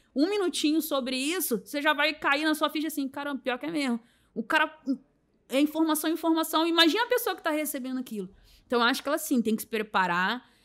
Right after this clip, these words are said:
mas existe o método online que ela consegue adquirir essas informações antes, pra quando ela chegar na prática com o instrutor dela, já ter ideia de, tipo, em-,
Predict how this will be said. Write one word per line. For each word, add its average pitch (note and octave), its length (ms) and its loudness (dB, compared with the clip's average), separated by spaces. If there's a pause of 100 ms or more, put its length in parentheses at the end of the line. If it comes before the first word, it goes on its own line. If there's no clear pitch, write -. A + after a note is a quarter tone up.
(120)
mas G#3+ 300 4
existe A#3+ 680 2
o D#4+ 100 -2
método A#3 680 -2
online B3 600 2
que D4 100 -6
ela C#4 120 2
consegue C#4+ 680 0
adquirir C4+ 760 0
essas C#4 340 2
informações B3 920 2
antes, C4 880 0 (320)
pra A3+ 120 0
quando G#4 560 -2
ela C#4 140 2
chegar A#3 320 -4
na G#3 140 -4
prática G#3 580 -6 (200)
com D#4+ 320 4
o - 20 6
instrutor A#3 480 -2
dela, F#3 400 -2
já A3+ 120 0
ter B3+ 160 -2
ideia A3+ 840 4 (260)
de, A3+ 100 2
tipo, A3+ 480 0
em-, B3 160 0